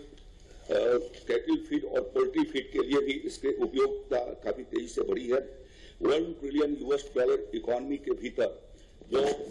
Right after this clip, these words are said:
cattle फीड ये के industry आएंगी, वो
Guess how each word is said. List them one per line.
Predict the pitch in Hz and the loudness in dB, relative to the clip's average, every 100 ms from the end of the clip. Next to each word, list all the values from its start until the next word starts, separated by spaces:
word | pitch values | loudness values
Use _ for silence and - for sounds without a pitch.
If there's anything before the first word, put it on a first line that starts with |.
| - - - | -14 -20 -4
cattle | 120 131 156 147 | -4 0 -2 -2
फीड | 139 147 - - - - - - - - | -4 -4 -6 -18 -20 -20 -20 -20 -8 0
ये | 120 - - - - - - - | 0 0 -10 -12 -8 -8 -12 -2
के | 143 139 143 139 | 2 2 0 -2
industry | 123 127 147 143 - | -2 0 0 0 -2
आएंगी, | 123 143 120 113 - - - - - - | -2 -2 -4 -12 -18 -20 -20 -20 -20 0
वो | 131 | 2